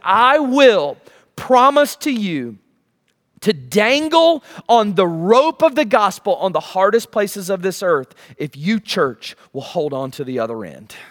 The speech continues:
That's why we're a part of this organization. We're holding on to the other end of missionaries across this world that are doing incredible, incredible work. And we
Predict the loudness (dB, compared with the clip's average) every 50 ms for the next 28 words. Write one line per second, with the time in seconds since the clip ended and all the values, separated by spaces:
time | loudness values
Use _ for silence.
0 | _ _ _ _ _ _ _ _ _ _ _ _ _ _ _ _ _ -20 -12 -4
1 | -2 0 0 -2 -4 -8 -12 -10 -8 -8 -10 -10 -12 -14 -14 _ -12 -12 -10 -12
2 | -12 -16 -16 -14 -12 -12 -12 -12 -12 -14 -12 -12 -12 -12 -12 -14 -16 -16 -16 -18
3 | -14 -10 -6 -6 -6 -6 -8 -10 -10 -10 -10 -10 -12 -14 -16 _ -20 -20 _ _
4 | -12 -10 -10 -10 -10 -6 -4 -4 -4 -4 -6 -6 -8 -10 -10 -10 -12 -14 -16 -18
5 | -18 -14 -14 -12 -12 -10 -10 -10 -10 -8 -8 -10 -10 -10 -10 -10 -12 -14 -18 -20
6 | -18 -18 -18 -16 -14 -12 -10 -10 -8 -2 2 4 6 6 4 2 0 -6 -8 -8
7 | -8 -10 -8 -4 -2 -2 -2 -2 -4 -10 _ _ _ _ _ _ _ _ _ _
8 | _ _ _ _ _ _ _ -10 -8 -8 -6 -8 -8 -8 -8 -10 -12 -16 -16 -16
9 | -12 -6 -4 -4 -4 -4 -6 -10 -10 -12 -14 -14 _ _ _ -20 -20 -20 -16 -10
10 | -6 -6 -6 -6 -6 -10 -10 -10 -8 -6 -6 -8 -8 _ _ _ -20 -20 -16 -14
11 | -12 -12 -12 -10 -8 -6 -6 -6 -6 -8 -10